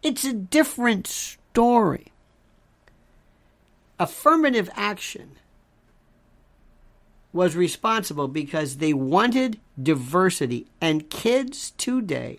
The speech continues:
are told, the same way they're told to believe in climate change and climate science and climate religion and everything else, they are told that diversity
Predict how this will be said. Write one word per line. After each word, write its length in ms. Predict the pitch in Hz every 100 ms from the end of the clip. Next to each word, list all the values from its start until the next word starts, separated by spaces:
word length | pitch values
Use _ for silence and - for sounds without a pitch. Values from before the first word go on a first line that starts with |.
| -
are 180 | 156 175
told, 360 | - - 104 _ _ _ - - - _ _ 127
the 100 | 120
same 200 | 165 160
way 100 | 156
they're 160 | 160
told 280 | - 156 165
to 60 | 156
believe 360 | 147 156 147
in 140 | 120 98
climate 580 | - 170 208 214 208 _ _ _ _ -
change 500 | 196 196 190 185 -
and 100 | -
climate 480 | - 196 226 214 - _ _
science 540 | - 214 196 202 -
and 100 | - _ _ _ _ _ _ _
climate 400 | 156 214 240 208
religion 560 | 196 202 208 196 202 151
and 200 | 117 - - - -
everything 260 | 180 214 196
else, 260 | 165 151 -
they 140 | 190
are 120 | 254 285
told 380 | 240 156 120 - - _ _ _ _ _ _ _ _
that 280 | 131 180 165
diversity 760 | 214 214 285 285 - 127 -